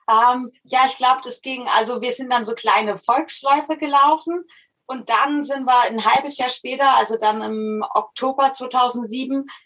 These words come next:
Halbmarathon in Bad Hersfeld gelaufen und da haben wir dann überraschend die Frauenwertung gewonnen, also damals unser erster Halbmarathon eins neunundzwanzig, also wir hatten halt auch keinen Bezug zu einer Zeit, aber das war dann das erste Mal, dass wir halt gemerkt haben, weil wir ja sonst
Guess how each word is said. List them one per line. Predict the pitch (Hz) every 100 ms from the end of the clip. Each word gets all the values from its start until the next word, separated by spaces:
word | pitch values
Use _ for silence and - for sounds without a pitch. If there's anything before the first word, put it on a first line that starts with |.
| _ _ _ _
Halbmarathon | - 233 247 220 214 226 214 226 226
in | 208
Bad | 190 190
Hersfeld | 208 220 262 247
gelaufen | 262 247 247 262 269 277 277 -
und | 220 226 220 214
da | 208
haben | 226 233
wir | 220
dann | 220 220
überraschend | - 220 196 214 - 233 226 190
die | 196 196 190 185 -
Frauenwertung | - 175 214 233 240 254 277 247
gewonnen, | 240 240 269
also | - 190 196
damals | 185 185 202 202
unser | 196 196
erster | 196 190
Halbmarathon | 190 196 202 202 196 196 _ _ _ _
eins | 202 208 208
neunundzwanzig, | 202 185 180 - 180 285 285 285 -
also | 208 208
wir | 202 196
hatten | 214 202
halt | 190 190
auch | 175
keinen | 185 190
Bezug | 185 - 240 -
zu |
einer | 254 247
Zeit, | 247 240 247 - - -
aber | 214
das | 226 269 240
war | 240
dann | 240 240
das | 233
erste | - - 233 233
Mal, | 226
dass | 220 220
wir | 226
halt | 214
gemerkt | 220 220 220
haben, | 233 226 - - -
weil | 214
wir | 214
ja |
sonst | 208 233 233 -